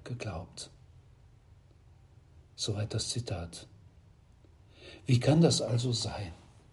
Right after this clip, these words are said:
Wir Christen verkünden die Liebe, aber es ist möglich,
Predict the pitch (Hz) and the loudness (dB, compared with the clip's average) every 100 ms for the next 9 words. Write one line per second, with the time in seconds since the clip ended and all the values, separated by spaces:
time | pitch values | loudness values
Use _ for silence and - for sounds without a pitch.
0 | - - - - - 107 - - 165 - | -20 -20 -20 -20 -6 -4 -2 0 0 0
1 | 123 - 113 - 131 131 87 104 90 110 | -4 -4 -2 0 0 0 -6 -6 0 2
2 | 135 233 - - - - - - - - | 2 2 -2 -14 -20 -20 -20 -20 -20 -20
3 | - - - - - 110 107 123 208 - | -20 -20 -20 -20 -4 0 2 4 2 -2
4 | - - - - 107 113 - 151 - - | -6 -4 -6 -6 -4 -4 -4 -8 -8 -12